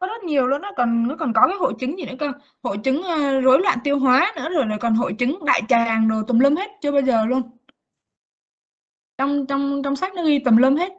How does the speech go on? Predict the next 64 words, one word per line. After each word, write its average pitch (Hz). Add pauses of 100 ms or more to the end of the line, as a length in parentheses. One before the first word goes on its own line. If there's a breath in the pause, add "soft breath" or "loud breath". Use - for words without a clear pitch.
Mà 240
cái 277
sách 403
các 403
bạn 330
đọc 214
á, 277
các 339
bạn 285
phải 180
biết 330
được 208
là 196
mình 190
đọc 196
cái 247
sách 320
gì 226
nha. 220 (1200 soft breath)
Cái 277
sách 415
chuẩn 214 (440)
theo 254
y 262
văn 254
á, 302 (280)
thì 220
mình 196
học. 196 (300)
Còn 190
những 208
cái, 330
cái 233
mà 359
người 220
ta 240
viết 339
ngoài 226
lề 202
là 190
không 254
có 311
học 277
được 208
nha. 240
Ví 302
dụ 349
như 240
cái 262
trang 247
điều 208
trị 185
chấm 214
V 302 (220)
N 233
á, 254 (520)
là 190
các 240
bạn 302
đọc 196
tham 226
khảo 190
thôi 240
nha. 226